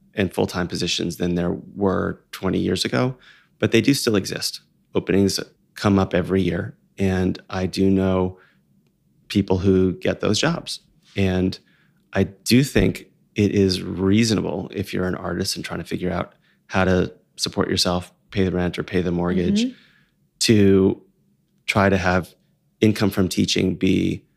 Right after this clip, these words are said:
Speaker 1: part or all of your financial security. A lot of people teach, you know, a few courses adjunct, that is part-time, without a lot of job security. And in addition to that, they may sell some art or earn money through commissions.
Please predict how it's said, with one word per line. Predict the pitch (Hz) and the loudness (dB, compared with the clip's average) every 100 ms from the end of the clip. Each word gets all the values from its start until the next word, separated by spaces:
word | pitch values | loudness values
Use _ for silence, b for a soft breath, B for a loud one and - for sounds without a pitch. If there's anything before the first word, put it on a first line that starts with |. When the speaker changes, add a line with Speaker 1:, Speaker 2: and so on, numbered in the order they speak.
| _ | _
Speaker 1:
part | - 110 98 | 0 2 2
or | - 104 - | 0 -2 0
all | 92 87 85 82 - - | 0 0 0 -2 -10 -8
of | 90 87 80 | -4 -4 -4
your | 87 82 87 82 90 _ - | -4 -2 -2 -4 -8 _ -8
financial | 107 92 85 82 | -2 0 0 -4
security. | - - 95 - - - _ _ _ _ | -6 -8 -10 -12 -14 -18 _ _ _ _
A | - | 2
lot | 101 101 110 | 4 6 4
of | 110 | 4
people | 123 101 98 - | 2 2 0 -2
teach, | - 101 101 - - _ - | 0 2 2 -2 -4 _ -4
you | 98 | -2
know, | 85 | -2
a | |
few | 90 - 104 | -4 -2 -2
courses | - 104 - 104 101 98 - - | 0 0 2 2 2 0 -4 -2
adjunct, | 92 95 165 196 - _ | -2 2 2 0 -6 _
that | - 90 | -6 -4
is | 87 | -4
part-time, | - 87 - 95 143 - b b - | -4 -6 -2 -2 -2 -4 b b -6
without | 95 90 | 0 2
a | 92 | 2
lot | 90 | 0
of | 90 | 0
job | 87 90 | -2 -4
security. | - 104 127 131 135 135 b b b - | -4 -2 0 0 0 -2 b b b 0
And | 110 104 | 4 6
in | 98 | 4
addition | 92 - - 98 | 4 2 0 0
to | 98 | 0
that, | 101 95 95 - - _ _ _ _ | 0 2 2 -2 -8 _ _ _ _
they | 95 92 90 | 0 2 2
may | 92 90 | 2 2
sell | 87 - 95 | 0 0 0
some | - 95 - | 0 -2 -2
art | 90 87 87 - _ _ | -2 -2 -2 -4 _ _
or | 90 90 87 - | -6 -4 -4 -2
earn | 92 | -2
money | 90 90 | 0 -2
through | - 95 | -4 -6
commissions. | 95 90 - 90 90 85 | -2 0 0 0 -2 -4